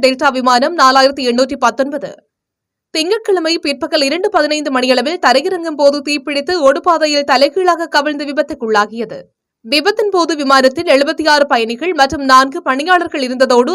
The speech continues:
அவர்கள் அனைவரும் உயிராபத்தின்றி மீட்கப்பட்டிருந்தனர்.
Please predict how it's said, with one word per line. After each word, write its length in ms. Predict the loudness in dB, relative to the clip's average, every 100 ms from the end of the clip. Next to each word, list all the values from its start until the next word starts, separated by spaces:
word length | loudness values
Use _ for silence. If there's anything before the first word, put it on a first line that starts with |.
| 0
அவர்கள் 320 | 0 0 0
அனைவரும் 380 | 0 0 -2 -2 -2
உயிராபத்தின்றி 720 | 0 0 0 -6 -6 -6 -6
மீட்கப்பட்டிருந்தனர். 920 | -6 -6 -6 -6 -4 -4 -4 -8 -14